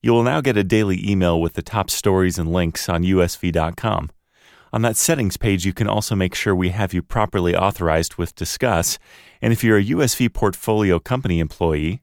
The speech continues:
you can authorize with your Yammer and get U S V Portfolio Only features on the network page on our site. You'll also notice tabs on that page to see all the links you've shared,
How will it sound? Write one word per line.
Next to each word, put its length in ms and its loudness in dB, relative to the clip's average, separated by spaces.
you 100 -4
can 140 -6
authorize 580 0
with 160 -4
your 100 0
Yammer 440 0
and 160 -2
get 120 2
U 200 4
S 140 0
V 160 0
Portfolio 760 0
Only 340 0
features 520 -4
on 80 0
the 80 0
network 360 -2
page 280 -6
on 100 -6
our 100 -6
site. 360 -6
You'll 120 2
also 240 2
notice 340 0
tabs 380 -2
on 100 2
that 160 -2
page 400 -6
to 140 -6
see 200 -2
all 160 4
the 120 0
links 340 -2
you've 180 -4
shared, 460 -2